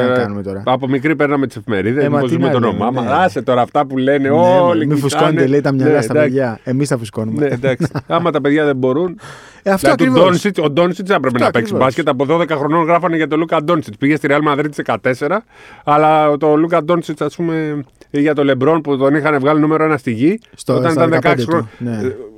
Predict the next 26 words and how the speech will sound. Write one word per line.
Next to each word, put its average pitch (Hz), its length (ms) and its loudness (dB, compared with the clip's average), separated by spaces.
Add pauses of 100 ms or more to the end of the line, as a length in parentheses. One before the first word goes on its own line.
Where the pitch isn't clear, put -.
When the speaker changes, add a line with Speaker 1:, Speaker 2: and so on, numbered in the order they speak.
(160)
Speaker 2:
τον 127 260 0
αγώνα 151 320 0
του 139 100 -8
κολο-, 131 300 2
του 117 240 0
γυμνασίου 120 580 0
τον 160 160 0
είδε, 180 280 0 (160)
πρέπει 175 200 -6
και 185 100 -6
στο 180 120 -2
φεγγάρι 170 380 2
να 107 100 0
βλέπανε. 98 340 -2
Speaker 1:
Όλος 139 120 0
Speaker 2:
Και 120 60 -2
Speaker 1:
ο - 40 2
Speaker 2:
μιλάμε 143 180 4
Speaker 1:
κόσμος. 151 180 0
Speaker 2:
τώρα 160 100 2
για 156 140 0
το 147 120 0
δύο 160 160 0
χιλιάδες 170 640 -2 (260)
δύο, 110 640 0 (320)
τρία. 143 420 0